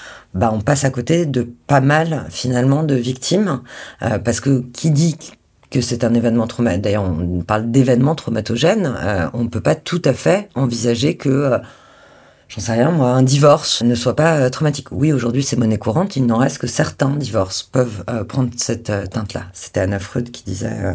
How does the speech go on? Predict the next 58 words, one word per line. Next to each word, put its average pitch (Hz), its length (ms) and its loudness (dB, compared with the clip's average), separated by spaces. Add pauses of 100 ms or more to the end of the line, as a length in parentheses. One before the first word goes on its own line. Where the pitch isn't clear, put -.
(560)
L'humain 120 240 2
souffre 113 260 -6
deux 107 160 -4
fois, 135 320 0
une 117 140 -2
fois 127 160 -2
du 104 160 -6
coup 143 240 -2
et 127 80 2
de - 80 -4
la 107 80 0
rep-, 101 300 -6
et, 98 140 -4
euh, 85 120 0
la 98 140 0
deuxième 101 260 -2
fois 127 140 -2
de 113 40 -2
la 110 60 -2
représentation 117 720 -2
du 95 140 -8
coup. » - 160 -18 (560)
Bien 113 80 -2
sûr 170 200 0
qu'il 131 120 -2
y - 40 2
a - 20 -4
cette 123 140 -2
dimension 113 380 -4
dans 113 140 0
le 107 40 -4
trauma 131 380 0
du 113 200 -2
lien 147 360 2
que 135 80 -4
je 131 100 -2
vais 117 140 0
avoir 117 300 0
à 127 60 -2
l'événement. 110 420 -2 (640)
Et - 60 -2
puis, - 140 -4
bah, 107 100 0
faut 95 120 -4
prendre 104 280 -2
en 101 60 -2
compte 104 220 -4
le 107 60 -6
contexte 113 440 -2
dans 135 100 0
lequel 147 180 -2
s'inscrit - 340 -4
cet 110 220 -6
événement, 117 460 0
et 120 80 -2
puis, - 160 -10
bah, 113 100 0
l'individu 120 800 -4